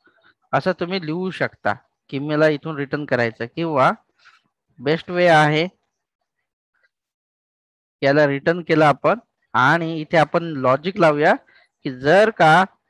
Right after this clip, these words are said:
saved EMP मध्ये object नसेल,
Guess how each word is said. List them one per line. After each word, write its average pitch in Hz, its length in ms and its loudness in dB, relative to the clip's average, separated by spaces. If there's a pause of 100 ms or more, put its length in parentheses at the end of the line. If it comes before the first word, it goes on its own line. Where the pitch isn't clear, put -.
(180)
saved 180 240 2
EMP 170 360 0
मध्ये 156 460 0 (1700)
object 151 440 -2
नसेल, 147 500 -2